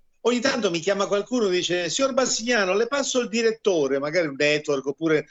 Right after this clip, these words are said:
non faccio nomi, Radio Subasio, per non fare nomi. <laughs> E mi dice: "Ah, complimenti, ho sentito anche questo ultimo, Morgan ha detto meraviglie, lei è uno dei più grandi maestri della canzone d'autore,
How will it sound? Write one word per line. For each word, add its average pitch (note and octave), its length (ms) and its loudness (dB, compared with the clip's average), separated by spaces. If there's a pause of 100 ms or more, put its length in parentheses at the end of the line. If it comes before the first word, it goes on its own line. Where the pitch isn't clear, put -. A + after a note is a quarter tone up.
(120)
non E3+ 160 -4
faccio F3 320 2
nomi, D#3+ 260 2
Radio D#3 260 0
Subasio, C3+ 640 -2
per - 120 -16
non D#3+ 140 -2
fare D#3+ 220 2
nomi. A#2 220 -8 (340)
<laughs> - 600 -2
E A3 680 2
mi A#3+ 120 0
dice: F#3 480 -2 (140)
"Ah, E3+ 300 0
complimenti, C#4+ 720 -2
ho B3 60 4
sentito C4 320 0
anche B3+ 220 0
questo B3 340 0
ultimo, B3+ 460 2
Morgan A#3 440 2
ha A#3 80 2
detto A#3 600 2
meraviglie, A3 800 2
lei A#3 260 2
è A3+ 80 4
uno A3+ 240 0
dei G#3+ 140 2
più G#3+ 140 -10
grandi A3 340 2
maestri A3 420 0
della G#3 160 2
canzone G#3+ 360 -4
d'autore, G3 680 2